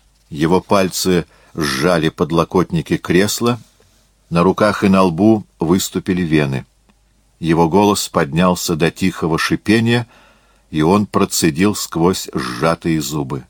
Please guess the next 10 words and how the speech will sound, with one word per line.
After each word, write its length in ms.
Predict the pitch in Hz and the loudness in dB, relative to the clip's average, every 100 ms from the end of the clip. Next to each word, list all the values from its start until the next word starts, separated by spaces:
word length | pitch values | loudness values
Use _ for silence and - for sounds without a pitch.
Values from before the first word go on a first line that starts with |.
| - _ _ | -20 _ _
«Ах 360 | - 87 117 - | -4 -2 -2 -4
ты, 200 | - 120 | 0 2
ублюдок! 920 | 110 107 101 104 107 71 - - - _ _ _ _ _ _ - | 4 2 0 0 -2 -4 -10 -14 -20 _ _ _ _ _ _ -8
Недоделанный 1120 | 73 170 95 175 78 120 139 135 135 135 135 | 0 2 2 2 2 4 4 4 2 2 2
ублюдок! 1000 | 139 123 131 131 113 - 76 - - _ _ _ _ _ _ _ | 2 4 6 6 4 2 -6 -14 -20 _ _ _ _ _ _ _
Ты 160 | 139 127 | 2 4
же 160 | 95 | 4
ведь 220 | 82 78 | 2 2
знал, 500 | 73 85 92 127 139 | 2 4 4 4 2
верно?» 640 | 78 65 135 147 113 67 | 0 2 2 2 0 -2